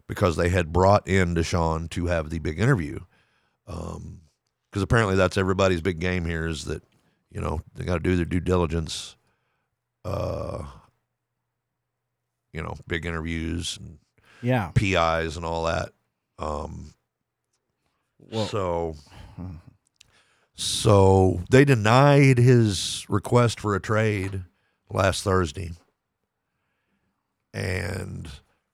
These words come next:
Speaker 1: the next day, we read that the only two teams still in the running for Mister Watson's services were the Atlanta Falcons and the New Orleans Saints.
Speaker 2: Right.
Speaker 1: And then on Saturday,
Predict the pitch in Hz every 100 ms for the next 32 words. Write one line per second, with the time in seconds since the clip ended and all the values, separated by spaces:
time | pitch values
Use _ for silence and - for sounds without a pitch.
0 | _ - 101 101 131 - - 101 85 95
1 | 113 127 - _ _ _ _ - - 95
2 | 90 95 104 95 90 95 104 123 110 120
3 | 113 113 101 - 110 101 87 90 107 107
4 | 92 82 95 92 90 - - - - 98
5 | 85 101 87 - - 85 - 87 87 107
6 | 98 95 92 92 92 90 87 85 87 90
7 | 92 90 101 98 104 90 87 87 90 87
8 | 87 90 87 _ _ _ _ _ _ _
9 | _ 120 110 107 101 92 - - - -
10 | _ _ _ _ _ _ _ - - _
11 | _ _ _ _ 107 101 87 _ _ _
12 | _ _ _ _ _ _ _ _ _ 98
13 | 90 98 90 85 - - 120 135 117 85
14 | 92